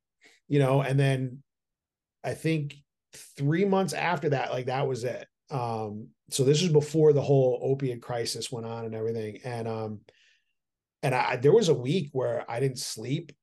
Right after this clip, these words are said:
Um, I, I, if I did sleep, I would wake up and I'd feel so bad 'cause we'd have to change the sheets just from sweat. Um,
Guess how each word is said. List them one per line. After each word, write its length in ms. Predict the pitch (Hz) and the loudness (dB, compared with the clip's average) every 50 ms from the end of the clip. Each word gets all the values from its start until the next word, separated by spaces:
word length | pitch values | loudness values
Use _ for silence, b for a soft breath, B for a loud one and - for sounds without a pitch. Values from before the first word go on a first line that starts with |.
| _ _ - | _ _ -8
Um, 640 | 139 131 127 123 120 117 113 110 107 101 101 - - _ _ _ _ _ _ _ - | -6 -4 -4 -4 -4 -4 -6 -8 -8 -12 -14 -18 -20 _ _ _ _ _ _ _ -4
I, 60 | 135 127 | -2 -2
I, 400 | - - - 127 127 127 127 143 - _ _ _ | -2 -4 -4 -2 -2 -2 -2 -4 -8 _ _ _
if 160 | - 143 143 165 | -2 0 2 4
I 120 | 151 147 | 4 4
did 300 | 143 135 147 156 175 160 | 4 4 4 2 2 0
sleep, 340 | 147 - - 185 190 170 156 | -2 0 2 2 2 4 4
I 100 | 147 147 | 4 4
would 120 | 139 135 | 4 4
wake 340 | 127 127 135 147 151 147 147 | 2 2 2 2 2 2 0
up 300 | 139 135 147 170 - - - | 0 0 0 -2 -4 -6 -8
and 80 | 127 | -8
I'd 140 | 123 127 123 - | -8 -8 -8 -4
feel 160 | 175 165 151 | -2 -2 0
so 180 | 147 - 156 | 2 2 2
bad 240 | 135 135 151 165 160 | 2 2 0 0 -2
'cause 120 | 143 - 123 | -2 -6 -4
we'd 120 | 131 143 | -2 -2
have 120 | 151 147 | -2 -2
to 60 | 147 117 | -4 -8
change 320 | - - 135 143 143 143 | -6 -4 -2 -2 -2 -4
the 60 | 127 110 | -6 -8
sheets 380 | - - - 117 135 147 139 - | -10 -10 -8 -8 -8 -8 -6 -6
just 200 | 131 127 - - | -6 -6 -6 -8
from 120 | 110 104 | -8 -8
sweat. 600 | - - - - - 110 95 - 120 147 - - _ _ _ _ _ _ _ _ _ _ _ _ _ _ _ _ _ - | -8 -8 -8 -10 -10 -12 -10 -8 -8 -8 -10 -12 _ _ _ _ _ _ _ _ _ _ _ _ _ _ _ _ _ -2
Um, 580 | 143 139 131 127 123 117 113 113 110 123 139 | 0 0 0 0 -2 -4 -6 -8 -10 -12 -14